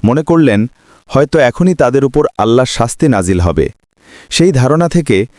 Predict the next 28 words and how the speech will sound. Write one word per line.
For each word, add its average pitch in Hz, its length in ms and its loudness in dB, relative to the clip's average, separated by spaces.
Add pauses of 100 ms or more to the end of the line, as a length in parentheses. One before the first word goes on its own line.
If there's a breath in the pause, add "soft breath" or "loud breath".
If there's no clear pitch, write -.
(260 soft breath)
তিনি 160 180 2
নিনেভা 156 420 2
শহর 147 320 0
ত্যাগ 110 320 -2
করে 143 220 2
বেরিয়ে 117 340 2
গেলেন। 80 280 0 (920)
কিন্তু 170 240 2
এটি 170 200 2
ছিল 151 380 2 (340 soft breath)
আল্লাহর 139 400 2 (120)
অনুমতি 151 440 0
ছাড়াই। 82 400 -2 (640 soft breath)
আল্লাহ 135 280 2
তার 139 140 0
একজন 127 280 0
নবীকে 117 440 0
শিক্ষা - 360 -2
দিতে 160 240 0
চাইলেন, 123 500 0 (420 soft breath)
আল্লাহর 123 340 2
আদেশ 123 340 0
ছাড়া 135 260 0
কোনো 135 260 0
নবীর 143 380 0
দূরত্বে 143 420 0
যাওয়া 113 240 2
ঠিক 185 220 -2